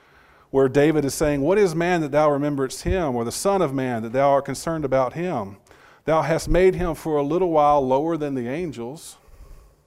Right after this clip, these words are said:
Thou hast crowned him with glory and honor, and hast appointed him over the works of thy hands.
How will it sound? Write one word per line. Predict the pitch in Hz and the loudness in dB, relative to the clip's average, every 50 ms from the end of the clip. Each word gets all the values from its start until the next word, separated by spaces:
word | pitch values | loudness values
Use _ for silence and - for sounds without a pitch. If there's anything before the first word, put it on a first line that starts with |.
| _ _ _ _ _ _ _ _ _ _ _ _ _ _ - | _ _ _ _ _ _ _ _ _ _ _ _ _ _ -10
Thou | 127 127 123 | -8 -6 -4
hast | 131 135 127 - - - | -4 -4 -4 -6 -10 -14
crowned | - - 160 156 165 170 180 170 139 | -8 -4 -2 -2 0 0 -2 0 0
him | 160 165 165 170 170 165 | 0 0 0 0 -2 -2
with | 135 113 107 | -4 -6 -6
glory | 120 135 143 151 160 165 165 | -6 -6 -4 -2 -2 -2 -2
and | 139 127 | -2 -4
honor, | 127 135 151 160 170 165 | -4 -4 -4 -4 -4 -4
and | 160 | -6
hast | 127 113 107 117 | -6 -6 -6 -8
appointed | 107 - - 160 160 156 151 139 | -8 -8 -8 -6 -6 -6 -6 -6
him | 156 156 156 151 | -6 -6 -6 -4
over | 147 135 127 | -6 -6 -6
the | 117 120 | -6 -6
works | 127 196 190 139 - | -6 -6 -8 -8 -10
of | 131 120 | -8 -8
thy | 120 117 110 | -6 -6 -6
hands. | 117 139 147 151 156 160 165 156 - | -6 -4 -4 -2 -2 -4 -4 -6 -10